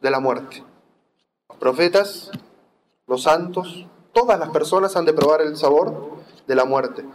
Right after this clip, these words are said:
Y el profeta sallallahu alaihi wasallam fue quien dijo,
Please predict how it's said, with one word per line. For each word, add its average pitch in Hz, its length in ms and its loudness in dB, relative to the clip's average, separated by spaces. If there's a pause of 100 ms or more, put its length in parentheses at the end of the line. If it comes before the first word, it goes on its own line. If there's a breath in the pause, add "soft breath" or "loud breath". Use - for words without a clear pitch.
(220 loud breath)
Y 139 60 0
el 131 80 -2
profeta 156 380 2
sallallahu 160 540 4
alaihi 139 140 2
wasallam 151 400 0
fue 156 200 2
quien 139 240 -2
dijo, 208 400 0